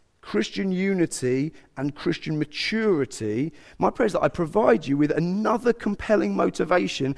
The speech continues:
towards pressing on to maturity in your faith. I hope that you'll find Christian disunity so annoying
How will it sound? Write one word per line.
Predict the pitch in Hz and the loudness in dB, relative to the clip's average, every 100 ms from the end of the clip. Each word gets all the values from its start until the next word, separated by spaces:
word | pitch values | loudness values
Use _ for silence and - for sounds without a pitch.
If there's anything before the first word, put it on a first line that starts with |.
| - | -6
towards | - 165 165 - - | -2 0 0 -2 -14
pressing | - 220 180 190 | 0 0 0 -2
on | 185 185 | 0 -2
to | - | -2
maturity | 165 - 160 139 - | -6 -2 -2 -2 -4
in | 120 | -2
your | 113 | -4
faith. | 104 120 92 - - _ _ _ _ _ _ _ _ _ - | -4 -8 -8 -18 -20 _ _ _ _ _ _ _ _ _ -8
I | 208 | 0
hope | 285 - - _ | 0 -2 -16 _
that | - | -4
you'll | 180 247 | 0 0
find | - - - | 0 -2 -2
Christian | - 226 - 190 | -2 -4 -2 -2
disunity | - 196 - 190 202 180 - 123 120 - | 0 -2 2 2 2 -2 -2 -4 -4 -8
so | - - 220 226 254 | -12 -4 2 4 4
annoying | 247 247 240 254 160 90 117 156 | 4 2 2 4 2 2 -4 -4